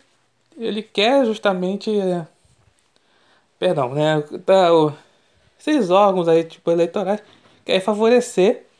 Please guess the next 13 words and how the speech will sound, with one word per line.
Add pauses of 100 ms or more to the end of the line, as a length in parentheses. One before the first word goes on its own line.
(340)
quem
é
do
sistema,
obviamente. (640)
Quem
tá,
digamos,
fora
ali,
né?
Fora
das,